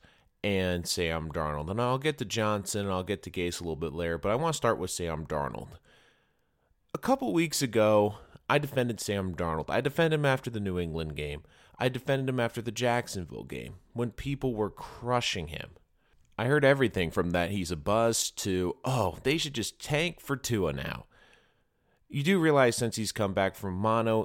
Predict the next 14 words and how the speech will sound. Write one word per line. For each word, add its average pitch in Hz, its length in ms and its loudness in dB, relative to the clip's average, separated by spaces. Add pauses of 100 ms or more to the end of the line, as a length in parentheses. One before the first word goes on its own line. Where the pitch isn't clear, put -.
(120)
he's 98 280 -6
now 90 200 0
four 80 260 -4
and 78 120 -6
three, 104 580 0 (580)
and 104 180 2
he's 98 220 -2
now 92 220 0
won 87 180 0
three 82 220 -6
games 71 280 -8
in 76 60 -8
a 78 60 -4
row. 76 380 0